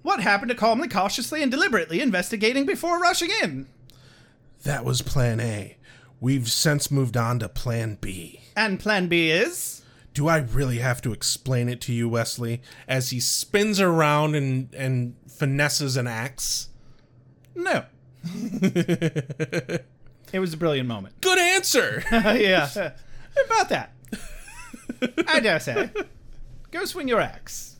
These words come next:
Speaker 2: Yeah.
Speaker 1: Swing it verily.
Speaker 2: This was the loudest laugh I got on the entire episode.
Speaker 1: Hmm.
Speaker 2: The moment when he spins around and spins the axe around, he's like,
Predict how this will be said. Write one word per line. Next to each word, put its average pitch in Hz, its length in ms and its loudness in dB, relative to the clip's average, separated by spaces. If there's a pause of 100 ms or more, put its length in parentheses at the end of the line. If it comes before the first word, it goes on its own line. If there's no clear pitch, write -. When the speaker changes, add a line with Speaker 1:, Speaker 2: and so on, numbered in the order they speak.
Speaker 2:
Yeah. 330 340 0 (120)
Speaker 1:
Swing - 360 -12
it 302 100 -8
verily. 139 480 0 (500)
Speaker 2:
This 185 360 4
was 208 240 0
the 170 120 4
loudest 143 600 2
laugh 127 320 0
I 117 160 -2
got 113 240 0
on 107 140 -4
the 104 100 -8
entire 104 420 -6
episode. 98 520 -10 (380)
Speaker 1:
Hmm. 139 180 -4 (720)
Speaker 2:
The 131 160 -4
moment 147 300 2
when 156 80 2
he 139 60 0
spins 165 440 0
around 151 360 4
and 139 140 -4
spins 147 280 -2
the 131 120 0
axe 131 260 2
around, 143 420 2
he's 143 260 -2
like, 131 160 -2